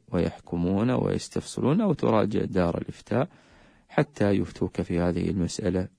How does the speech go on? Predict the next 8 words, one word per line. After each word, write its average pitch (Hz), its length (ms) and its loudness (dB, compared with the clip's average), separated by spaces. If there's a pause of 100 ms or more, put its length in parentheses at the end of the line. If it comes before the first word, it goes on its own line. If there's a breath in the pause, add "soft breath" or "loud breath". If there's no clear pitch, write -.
(160)
فتوى، 92 840 -2 (420)
آه، - 280 -6
خاصة - 540 -4
وليست - 440 -2
فتوى - 440 -6
عامة، 82 360 -2
والله 92 280 -4
أعلم. - 440 -10